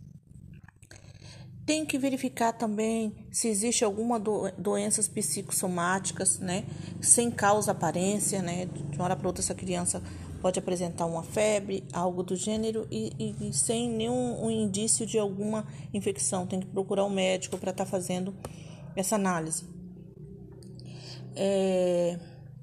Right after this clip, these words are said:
escute seus filhos, pais, tá? Tem,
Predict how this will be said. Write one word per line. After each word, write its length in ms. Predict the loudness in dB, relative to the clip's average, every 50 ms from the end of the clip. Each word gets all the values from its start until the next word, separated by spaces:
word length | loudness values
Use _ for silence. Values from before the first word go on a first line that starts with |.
| -16 -16 -16 -6 -2
escute 560 | -2 0 0 0 0 0 0 0 0 2 2
seus 380 | 2 4 4 2 0 -2 -6 -10
filhos, 520 | -12 -8 -4 -4 -4 -2 -4 -4 -4 -6
pais, 440 | -6 -4 -6 -6 -6 -6 -10 -12 -12 -14 -18 -20 -20 -20 _ _ _ -20 -20 -20 -20 -20 -20 -20 -20 -20 _ _ _
tá? 320 | -10 -8 -6 -6 -6 -8 -12 -16 -20 -20 _ _ -20 -20 -20 -20 _ _ _ _ _ _ _
Tem, 360 | -2 -2 0 0 -2 -2 -4